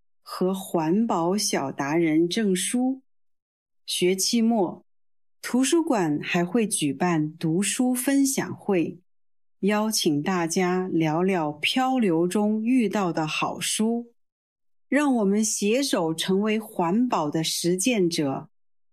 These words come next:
让书本的生命因为我们而延续。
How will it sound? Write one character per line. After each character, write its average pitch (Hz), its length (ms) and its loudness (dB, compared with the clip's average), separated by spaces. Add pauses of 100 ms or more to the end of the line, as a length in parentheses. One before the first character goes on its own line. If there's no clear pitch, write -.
(100)
让 214 260 0
书 277 400 0
本 185 240 2
的 151 120 0
生 208 360 0
命 196 460 0 (220)
因 262 240 4
为 269 200 2
我 185 400 0
们 147 580 0
而 175 260 0
延 165 400 2
续。 175 540 -2